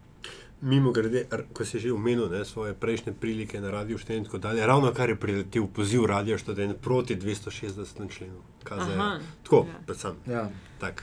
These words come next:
Speaker 2: Ja,
Speaker 1: vini-,
Speaker 2: dvestošestdeseti je
Speaker 1: vinjeta,
Speaker 2: ta
Speaker 1: ne.
Speaker 2: člen, ne, ki ga je
Speaker 1: Tako.
Speaker 2: Janševa vlada dva osem
Speaker 1: Tako, ne,
Speaker 2: spremenila
Speaker 1: ja.
Speaker 2: in odkar je, eh, objava kakršnih koli tajnih podja-, podatkov kazniva, ne.
Speaker 3: Ja. Pa, lej, mislim, eh, pa dajmo idejo nadgraditi,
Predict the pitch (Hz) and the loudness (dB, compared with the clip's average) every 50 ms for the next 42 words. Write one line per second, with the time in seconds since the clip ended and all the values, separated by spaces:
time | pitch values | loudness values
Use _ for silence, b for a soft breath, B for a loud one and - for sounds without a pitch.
0 | - - B B - - 202 180 151 180 - - 135 135 135 - - 220 - - | -12 -10 B B 4 4 4 4 4 2 4 6 8 8 8 10 8 8 8 8
1 | 127 123 120 - - - 123 202 202 208 214 - - 214 214 202 196 185 190 190 | 6 8 8 8 8 8 6 6 6 8 8 8 8 6 6 4 2 2 0 0
2 | 202 190 190 190 185 180 175 185 180 180 185 185 - 180 170 165 156 165 160 165 | 2 4 6 6 8 8 8 8 6 4 2 0 0 2 2 2 2 4 4 4
3 | 165 160 147 143 160 156 156 156 160 156 - 175 160 110 - - - - 143 165 | 2 2 0 0 0 2 2 0 0 -2 -2 0 0 0 0 -2 -2 -2 -2 0
4 | 156 156 156 165 180 190 185 170 160 160 160 165 165 160 156 - - - - - | 0 0 0 0 2 4 4 4 4 2 2 0 -2 -2 -4 -6 -8 -12 -12 -4
5 | - 180 165 170 165 165 160 156 156 156 151 156 160 - - - 151 147 143 143 | 0 2 2 4 4 4 2 2 2 0 -2 -4 -6 -8 -10 -8 -6 -6 -6 -6
6 | 143 139 - - 156 147 143 156 151 147 151 147 156 147 143 - 156 147 139 - | -6 -8 -6 -6 -6 -4 -2 0 0 0 0 0 -2 -4 -4 -4 -8 -8 -8 -10
7 | - - 151 - - 151 147 143 - 147 139 143 139 - - 147 139 139 135 131 | -12 -12 -12 -10 -8 -6 -6 -6 -6 -6 -6 -6 -6 -8 -8 -8 -6 -6 -6 -8
8 | - - - 170 151 143 135 139 - - 156 - - - 160 143 139 139 143 123 | -8 -8 -6 -4 0 0 0 -2 -2 -6 -8 -8 -8 -8 -8 -8 -6 -8 -8 -10
9 | 127 120 - - 135 143 147 139 - - - - - - - - - - - - | -10 -12 -14 -12 -10 -10 -10 -12 -14 -18 -18 -18 -18 -18 -20 -20 -20 -20 -20 -20
10 | - - - 117 107 98 - B B B B B B B B B - 139 151 160 | -20 -16 -12 -10 -10 -10 -10 B B B B B B B B B 2 4 4 4
11 | 156 - 220 202 202 196 156 156 185 214 208 135 117 120 117 - - 127 123 123 | 2 -2 -6 -6 -6 -6 -4 0 2 2 2 2 0 0 0 0 2 2 2 2
12 | 120 120 120 117 117 113 117 120 120 107 139 135 - - 127 120 127 127 139 143 | 2 2 2 4 4 2 2 0 -6 -6 -6 -6 -4 -2 -2 2 4 4 4 6
13 | 143 139 123 117 113 123 123 131 131 131 123 110 101 92 104 101 101 95 127 180 | 4 4 2 2 2 2 4 4 4 4 2 0 0 0 0 0 0 0 0 -2
14 | - - | -2 -4